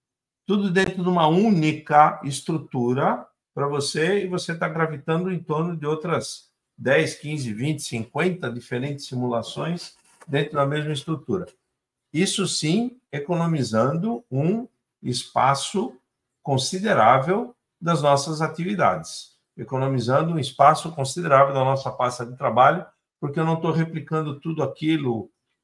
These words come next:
e tendo que gerenciar aquele monte de nomes que foram replicados pra cada uma das planilhas e assim por diante.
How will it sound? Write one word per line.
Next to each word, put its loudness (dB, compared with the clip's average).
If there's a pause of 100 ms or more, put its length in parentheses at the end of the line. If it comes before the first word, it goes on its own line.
(120)
e -10
tendo -4
que -10
gerenciar 0
aquele -4
monte 0
de -6
nomes 0
que -14
foram -2
replicados 2
pra -10
cada 0
uma 0
das -2
planilhas -4 (280)
e -2
assim -2
por -10
diante. -10